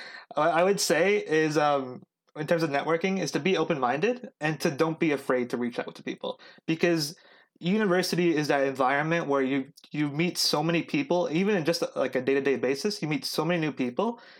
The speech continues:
and you get exposed to so many different opportunities and experiences that you should just be open-minded and willing to take on those, like, opportunities. And because of that, I've been able to be a part of,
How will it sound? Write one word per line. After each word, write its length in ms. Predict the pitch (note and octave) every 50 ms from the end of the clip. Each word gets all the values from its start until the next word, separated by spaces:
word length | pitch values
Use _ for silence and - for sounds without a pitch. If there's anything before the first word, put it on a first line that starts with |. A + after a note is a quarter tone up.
| - - - -
and 160 | D#3 D3+ D3
you 60 | C#3+
get 200 | C3+ D#3 C#3+ -
exposed 520 | D3+ C#3 - - - C3 C#3 D#3+ E3 - -
to 60 | C3
so 200 | - - D3 C#3
many 140 | C#3+ D3 C3+
different 240 | C#3 C3+ C#3+ B2+
opportunities 520 | A#2+ A#2+ - - - B2 A#2+ C3+ D3 E3+ E3
and 80 | C#3+
experiences 680 | B2+ B2 - - B2+ B2 C3+ D3 - - G#3 A3+ A#3 -
that 260 | - D3+ C3 C3 C3 - - - _ _ _ _ _ _ -
you 160 | C#3 D3+ D#3+
should 160 | D#3+ - E3
just 180 | D#3+ E3 - -
be 440 | E3+ D#3 C#3+ C3+ C3+ C3 A#2 - _ - - _ _ _ _ _ -
open-minded 640 | D#3+ D#3 E3+ D#3+ C#3 C#3 C3 C3 B2+ C3 C#3 C3+ C3
and 320 | C#3 C3+ C3 C3 B2+ B2 B2+
willing 400 | C3 C#3+ C#3+ C#3 C3+ C3+ C3 B2+
to 200 | - C#3 C3 B2 - -
take 220 | - E3+ E3 F#3+
on 160 | F#3+ F#3+ F3+
those, 260 | D3 C3 B2+ B2 C3 - _
like, 220 | - B2 B2 A#2+ -
opportunities. 640 | A#2+ A#2 C3+ B2 - C3 B2+ C3 C#3 C3 C3 C3+
And 240 | - D3 C#3+ C3 B2 - - - - - _ _ _ _ -
because 280 | E3 - - G3+ F3+
of 120 | G3+ D#3+ C#3
that, 220 | C3+ B2+ A#2+ -
I've 120 | C3 C3 B2+
been 140 | C#3+ C3+ C3
able 240 | C3+ C3+ C3 C3+
to 160 | C3 C3 - C3
be 140 | B2+ B2+
a 40 | B2
part 300 | A#2+ - - C3+ B2+ B2
of, 380 | B2 A#2+ A#2+ A#2+ A#2+ A#2+ A#2+